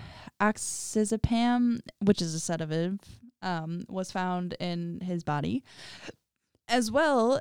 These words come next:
as on the wine bottle that they found in the trash. So he drugged him before he killed him, and they're like, hopefully he was so doped out that he didn't know what was going on. Um, and then came the, um,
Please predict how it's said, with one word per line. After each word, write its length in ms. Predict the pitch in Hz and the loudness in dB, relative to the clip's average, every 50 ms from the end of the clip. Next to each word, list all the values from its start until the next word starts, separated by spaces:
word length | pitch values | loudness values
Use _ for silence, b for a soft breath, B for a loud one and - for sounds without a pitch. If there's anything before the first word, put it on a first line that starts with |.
| - | 0
as 380 | - 214 190 190 196 202 202 - | 2 2 4 4 4 2 2 2
on 160 | - 202 196 | 2 2 2
the 80 | 185 180 | 2 2
wine 260 | 160 151 147 165 170 | 2 0 -2 -2 -2
bottle 260 | 165 156 156 170 175 | -2 -2 -2 -2 -2
that 160 | 175 165 - - | -2 -4 -2 -2
they 80 | 175 | -2
found 200 | - - 170 165 | -2 -2 -2 -2
in 80 | 165 175 | -2 -2
the 80 | 175 | -4
trash. 460 | - - - - - 262 254 - - - B B B B B B B B B _ _ _ _ _ _ _ _ - - - | -2 -2 0 2 2 2 0 -2 -6 -10 B B B B B B B B B _ _ _ _ _ _ _ _ -20 -8 -6
So 380 | 214 - - 226 214 202 196 196 | 0 6 10 12 12 12 12 10
he 160 | 196 233 247 | 8 4 2
drugged 260 | 240 381 427 392 - | 4 4 2 4 4
him 160 | 240 185 175 170 | 4 4 4 4
before 260 | 175 170 - 170 175 | 2 2 2 2 2
he 140 | 190 180 170 | 2 2 4
killed 240 | - 170 165 156 | 4 4 6 6
him, 200 | 170 180 202 214 - | 6 6 6 6 4
and 160 | - 190 185 | 4 4 4
they're 100 | 175 175 | 4 4
like, 300 | 170 170 170 170 165 - | 4 6 4 4 2 2
hopefully 500 | - 196 196 - - 190 185 185 190 214 | 2 0 2 2 2 2 4 4 4 4
he 200 | 208 - 185 170 | 2 0 0 2
was 360 | 170 165 165 160 160 160 170 - | 2 4 4 4 2 2 0 0
so 580 | - - 170 160 165 170 170 165 170 165 165 - _ _ _ _ _ _ _ _ | 2 2 4 4 6 6 6 6 6 4 2 -2 _ _ _ _ _ _ _ _
doped 280 | - 151 160 170 - 165 | 2 2 2 4 4 4
out 300 | 156 160 175 202 226 - | 6 6 6 4 2 0
that 180 | 180 165 175 | 0 -2 -2
he 360 | 185 - 185 180 180 180 180 | -2 -2 0 0 2 2 2
didn't 220 | 175 190 196 208 208 | 2 2 0 0 2
know 140 | - 214 220 | 2 2 2
what 80 | 220 | 2
was 100 | 233 233 | 0 0
going 220 | - 254 254 269 - | 0 0 0 0 0
on. 240 | 320 269 185 180 151 B B B B B B B B B B B B B B B B B B B B _ | 0 2 2 2 0 B B B B B B B B B B B B B B B B B B B B _
Um, 640 | - 220 220 220 214 214 214 208 208 202 202 185 - - _ _ _ _ _ _ _ _ _ _ _ _ | 2 4 4 6 6 4 4 4 4 4 2 0 -2 -8 _ _ _ _ _ _ _ _ _ _ _ _
and 200 | 226 233 226 220 | 2 4 6 6
then 240 | 220 214 208 214 214 | 6 6 6 6 4
came 580 | 208 - 220 208 208 208 208 208 208 202 196 190 | 4 6 6 6 6 8 8 6 6 4 4 2
the, 480 | 190 190 185 185 185 180 180 180 175 175 - | 0 2 2 2 2 2 2 2 0 0 0
um, 640 | - 180 175 170 170 170 170 170 175 175 180 180 | 0 2 2 2 2 0 0 0 -2 -2 -2 -4